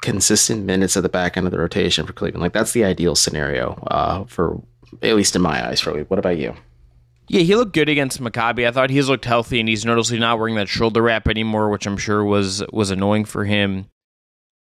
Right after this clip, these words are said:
Speaker 2: Uh, where I start is I think it's just he, does he break through in the rotation in a real way? Finds a niche, a niche doing all the things he's good at.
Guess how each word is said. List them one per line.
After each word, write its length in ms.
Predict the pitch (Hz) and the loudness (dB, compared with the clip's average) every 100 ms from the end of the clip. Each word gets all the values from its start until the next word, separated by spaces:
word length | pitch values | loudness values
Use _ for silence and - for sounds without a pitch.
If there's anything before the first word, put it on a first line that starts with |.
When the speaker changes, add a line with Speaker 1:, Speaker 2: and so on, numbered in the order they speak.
| - - | -16 -6
Speaker 2:
Uh, 160 | 76 | -2
where 240 | 107 156 180 | 2 4 4
I 120 | 220 | 2
start 680 | - - 131 120 113 104 - - | 0 -4 0 2 2 0 -6 -4
is 200 | 117 120 | 0 0
I 100 | 117 | 0
think 240 | 139 139 | -2 -2
it's 120 | 123 | 0
just 180 | 131 120 | 0 0
he, 120 | 117 | -2
does 220 | 101 117 | -2 -4
he 80 | 123 | -2
break 340 | 113 120 131 127 | -4 -2 -2 -4
through 220 | 127 120 | -8 -6
in 60 | |
the 100 | 113 | -4
rotation 500 | 110 104 110 107 117 | -6 -6 -8 -8 -8
in 40 | 117 | -10
a 40 | |
real 200 | 107 110 | -8 -8
way? 100 | 101 | -10
Finds 340 | - 123 151 151 | -6 -4 -2 -2
a 80 | |
niche, 540 | 123 123 131 - - - 254 - - | -2 0 2 2 0 -6 -20 -20 -10
a 200 | 92 101 | -2 0
niche 420 | 113 120 131 - | 2 2 0 -2
doing 320 | 135 120 113 - | -4 -6 -8 -6
all 240 | 120 127 | 0 0
the 140 | 120 120 | -2 -4
things 240 | 120 110 | -2 -2
he's 140 | 95 | -4
good 200 | - 143 | 2 4
at. 300 | 135 131 127 | 4 2 0